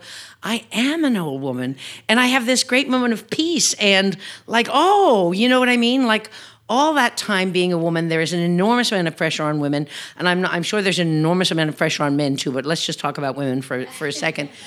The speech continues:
Uh, to, to be something, to be what you're supposed to be, to be, have the right eyes, the right lips, the right breasts, the right hips, the right everything, and you never measure up. Even the ones who have it all never measure up, apparently,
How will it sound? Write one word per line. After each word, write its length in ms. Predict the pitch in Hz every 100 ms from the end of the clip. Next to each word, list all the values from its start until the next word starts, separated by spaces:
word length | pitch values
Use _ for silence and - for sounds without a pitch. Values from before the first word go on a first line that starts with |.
| - - -
Uh, 600 | 190 175 170 165 160 156 - 165 -
to, 280 | - - 196
to 220 | 196 240
be 320 | 180 233 269 269
something, 480 | - 196 196 180
to 140 | 170 185
be 260 | 160 226
what 160 | 202 185
you're 100 | 180
supposed 480 | - 170 185 180 -
to 40 |
be, 160 | 156 151
to 140 | 135
be, 260 | 143 147 139 - - -
have 260 | 196 196 180
the 80 |
right 260 | 165 180 180
eyes, 360 | 160 156 160 170
the 100 | 156
right 220 | 165 160
lips, 300 | 156 156 -
the 120 | 151
right 260 | 151 143 143
breasts, 280 | 165 156
the 100 | -
right 220 | 160 143 139
hips, 320 | 196 180 -
the 120 | 170
right 240 | 165 180 160
everything, 520 | 175 165 180 170 165 - - -
and 80 | 254
you 140 | 269
never 580 | 262 254 320 381 190 175
measure 400 | 190 202 185 220
up. 360 | 254 330 - 202
Even 280 | 247 311 392
the 80 | 269
ones 260 | 247 254
who 100 | 254
have 260 | 185 233 415
it 100 | 277
all 240 | 190 139 139
never 300 | 151 139 147
measure 320 | 147 139 143
up, 160 | 135
apparently, 560 | 139 131 139 123 127